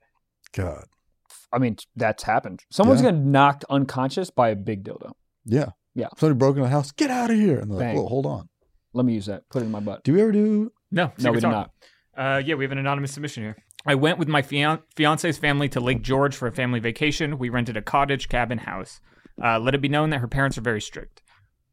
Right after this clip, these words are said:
Speaker 3: Well, one night, my fiance and I got drunk and waited till her family went to sleep. We ended up smashing in the woods, uh, on her dad's truck where it was parked. She was placing her hands all over that thing.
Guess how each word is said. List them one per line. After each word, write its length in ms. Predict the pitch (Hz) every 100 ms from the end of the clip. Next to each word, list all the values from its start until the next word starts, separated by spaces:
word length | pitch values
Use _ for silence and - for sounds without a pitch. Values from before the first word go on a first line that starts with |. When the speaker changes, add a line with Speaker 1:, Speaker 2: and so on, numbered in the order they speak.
| _
Speaker 3:
Well, 200 | 127 123
one 160 | 123 156
night, 180 | 151 151
my 160 | 131 123
fiance 420 | 139 135 127 143
and 80 | 127
I 80 |
got 180 | 123 110
drunk 360 | 131 147 156 -
and 140 | 123
waited 240 | 120 120 117
till 100 | 107
her 80 | 101
family 320 | 139 143 139
went 160 | 131
to 60 | -
sleep. 340 | - 135 123 - _ -
We 140 | 127 147
ended 140 | 165
up 100 | 151
smashing 480 | - 139 139 139 139
in 60 |
the 80 | 127
woods, 460 | 113 131 127 117 - _ _ -
uh, 240 | 113 113 131
on 160 | 127
her 140 | 123 123
dad's 400 | 117 120 107 -
truck 400 | - 110 - - - -
where 160 | 107
it 40 | 104
was 100 | -
parked. 380 | - - - _ _ _ _
She 140 | - 139
was 120 | 131
placing 300 | 156 147 143
her 80 | 131
hands 280 | 127 123 -
all 260 | 117 120
over 120 | 104 107
that 220 | 95 -
thing. 200 | 82